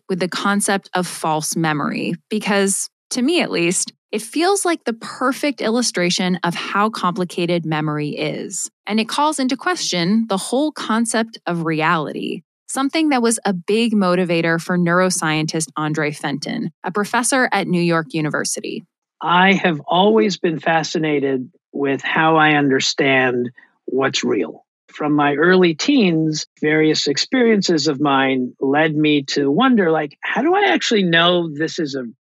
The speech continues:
Speaker 2: actual experience that I'm having? Because people around me and at another moment, I could have what looked like the same experience, but a very different interpretation of it. And so I've always wondered, like, how do you know what's real?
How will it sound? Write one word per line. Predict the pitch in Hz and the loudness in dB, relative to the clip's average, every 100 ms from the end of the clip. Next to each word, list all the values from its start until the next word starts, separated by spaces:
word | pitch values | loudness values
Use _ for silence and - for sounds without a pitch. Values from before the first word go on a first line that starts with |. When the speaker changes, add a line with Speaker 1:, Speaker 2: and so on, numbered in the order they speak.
| _ - | _ -4
Speaker 2:
actual | 151 165 - 151 | -4 -2 -2 -2
experience | 143 - - 170 151 131 | -4 -6 -4 -2 -2 -6
that | 151 127 | -8 -6
I'm | 123 | -8
having? | 127 123 90 90 90 - - - | -8 -10 -10 -10 -14 -20 -20 -14
Because | - 196 202 185 - | -6 0 2 0 -2
people | - 262 247 214 | -2 0 2 4
around | 196 196 220 208 | 4 4 4 4
me | 214 208 190 | 2 2 0
and | 165 165 165 147 _ - | -2 -2 -2 -6 _ -10
at | 165 165 | -4 0
another | 160 175 190 | 2 2 4
moment, | 190 185 175 170 160 | 4 2 2 0 0
I | 170 | 0
could | 170 160 | 0 0
have | 165 160 | 0 0
what | 151 165 | 0 0
looked | 135 220 - | 0 0 2
like | 190 165 156 | 2 0 0
the | 156 | -2
same | - 165 160 | 0 2 0
experience, | 151 - 262 233 208 - | -2 -2 0 2 0 -2
but | 180 160 | -2 0
a | |
very | 147 165 170 | 2 4 4
different | 151 165 - 156 139 _ _ _ - | 4 0 0 -2 -2 _ _ _ -6
interpretation | 151 175 160 147 139 151 143 - 92 | -4 -2 -2 -4 -2 -2 0 -2 -4
of | - | -8
it. | - - _ _ | -12 -18 _ _
And | 160 | -10
so | 151 185 | -2 2
I've | 185 185 | 4 4
always | 220 226 214 170 | 4 4 2 2
wondered, | 233 277 190 | 2 2 2
like, | 165 160 147 | 0 -2 -4
how | 123 | -6
do | 120 | -4
you | 131 | -2
know | 165 | 0
what's | 185 185 - | 0 0 0
real? | 139 98 | 0 0